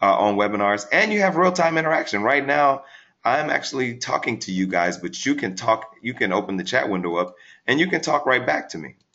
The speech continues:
right? So, so again, it, there's a two-way, um, interaction. And I tell you what, this, I'm just gonna do this really quickly.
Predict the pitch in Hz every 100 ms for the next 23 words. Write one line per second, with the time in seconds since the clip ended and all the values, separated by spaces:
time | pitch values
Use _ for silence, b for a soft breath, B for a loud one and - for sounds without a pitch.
0 | _ _ _ _ _ _ _ _ 98 107
1 | 113 b b b - - 123 113 107 -
2 | - - 120 107 135 123 110 107 101 -
3 | _ - 85 - 113 110 98 - 156 147
4 | 135 127 110 - 101 92 87 85 B B
5 | B _ 113 110 101 - 101 98 110 208
6 | 202 165 110 104 185 160 170 180 147 117
7 | 98 110 104 101 110 107 95 92 87 87